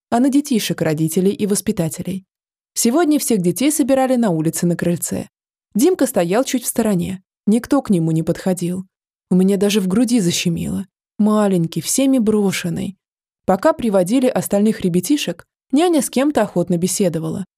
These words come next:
показывая на мальчика рукой. Собеседница была чуть старше меня,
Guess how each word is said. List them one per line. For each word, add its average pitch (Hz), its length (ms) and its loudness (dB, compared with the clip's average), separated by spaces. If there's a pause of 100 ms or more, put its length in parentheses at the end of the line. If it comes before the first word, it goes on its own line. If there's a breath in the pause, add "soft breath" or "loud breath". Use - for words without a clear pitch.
показывая 180 520 2
на 170 120 0
мальчика 170 460 -2
рукой. 185 420 -6 (500)
Собеседница 294 680 0
была 262 240 2
чуть 294 200 -2
старше - 380 0
меня, 180 340 -2